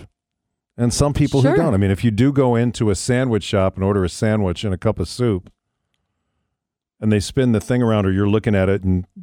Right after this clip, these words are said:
Speaker 1: "Would you like to tip?" No, I just, I'm here for a sandwich. We're still tipping waiters and waitresses more than we were pre-pandemic,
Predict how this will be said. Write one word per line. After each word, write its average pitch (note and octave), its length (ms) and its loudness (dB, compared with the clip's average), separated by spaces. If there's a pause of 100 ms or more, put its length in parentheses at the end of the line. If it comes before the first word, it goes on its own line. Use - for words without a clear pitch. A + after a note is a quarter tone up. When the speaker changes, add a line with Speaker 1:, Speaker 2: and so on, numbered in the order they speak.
Speaker 1:
"Would F#2+ 180 0
you F#2+ 80 2
like F#2 220 0
to - 80 -6
tip?" A#2 340 -2
No, A#2+ 460 -2 (180)
I F#2 120 -4
just, - 420 -6 (720)
I'm F#2+ 80 -4
here G#2 180 2
for G#2+ 140 -4
a F#2+ 40 0
sandwich. A2 460 -4
We're B2 100 0
still F3 260 0
tipping D#3 360 0
waiters C3+ 300 2
and A2 100 2
waitresses G#2+ 580 -2 (360)
more B2 400 2
than D3+ 180 2
we C3+ 140 2
were B2 300 2
pre-pandemic, A2 1000 0